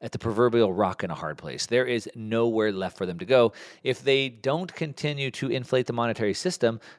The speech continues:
the whole system falls apart. But if they do continue to inflate the monetary system, then inflation continues to rage on. They're stuck in what is called this proverbial rock and a hard place. Now, this week,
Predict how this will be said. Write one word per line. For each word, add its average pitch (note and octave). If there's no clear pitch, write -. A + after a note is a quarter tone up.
the A2
whole F#2+
system -
falls C#2+
apart. -
But F2+
if -
they F#2
do -
continue F#2+
to F2
inflate E2+
the E2
monetary D#2+
system, D#2
then G2
inflation G#2+
continues E2+
to F#2+
rage D#2+
on. C3
They're G#2
stuck -
in C3
what A#2
is G#2+
called F2
this F2+
proverbial F2+
rock D2+
and F2+
a -
hard C#3+
place. F2+
Now, C3+
this B2+
week, D#3